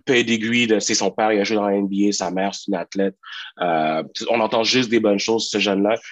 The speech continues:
Il y a, il y a pas beaucoup, il y a pas beaucoup de, de, de, de, de flaws, il y a pas beaucoup de, de, de manquements dans son jeu en ce moment. Euh, puis je m'attends à, à ce que Auburn, euh, tu sais, il joue avec Kessler, un autre,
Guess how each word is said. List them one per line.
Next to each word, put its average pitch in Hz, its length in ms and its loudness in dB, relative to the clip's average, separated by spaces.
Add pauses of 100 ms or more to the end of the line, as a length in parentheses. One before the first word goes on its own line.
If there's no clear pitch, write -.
Il - 60 0
y - 60 4
a, - 80 -10
il 117 40 -4
y 120 40 4
a 104 40 0
pas 135 140 0
beaucoup, 127 640 0
il - 20 -8
y 113 40 2
a 107 40 -6
pas 131 80 -6
beaucoup 131 280 -4
de, 104 260 4 (440)
de, 90 300 0 (140)
de, 110 160 2
de, 98 220 0 (180)
de 110 80 4
flaws, 107 460 2
il 101 80 -4
y - 20 -2
a - 40 -4
pas 110 80 -12
beaucoup 113 240 -8
de, 107 180 0
de, 92 160 0
de 98 100 0
manquements 104 720 2 (160)
dans 95 140 0
son 95 260 0
jeu 101 280 2
en 95 100 0
ce - 140 -2
moment. 92 220 -6 (400)
Euh, 85 340 0 (120)
puis 95 200 -2
je 92 140 -2
m'attends 98 440 0
à, 82 280 -4
à 92 80 -2
ce - 80 -6
que 107 80 -2
Auburn, 98 600 2
euh, 80 240 -6 (340)
tu 117 100 -6
sais, - 20 -
il 98 40 -2
joue 98 160 0
avec 95 240 0
Kessler, 101 380 -2
un 95 140 2
autre, 101 160 -2